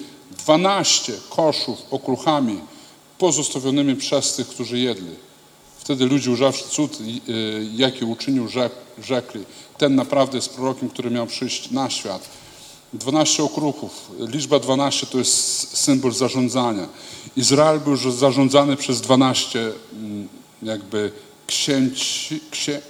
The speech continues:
książąt, ponieważ,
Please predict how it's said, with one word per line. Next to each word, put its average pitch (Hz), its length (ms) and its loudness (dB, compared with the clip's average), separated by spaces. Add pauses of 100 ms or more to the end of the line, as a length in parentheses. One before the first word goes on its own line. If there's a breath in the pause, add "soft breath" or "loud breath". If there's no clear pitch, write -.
(340)
książąt, 147 760 2 (800 loud breath)
ponieważ, 139 720 4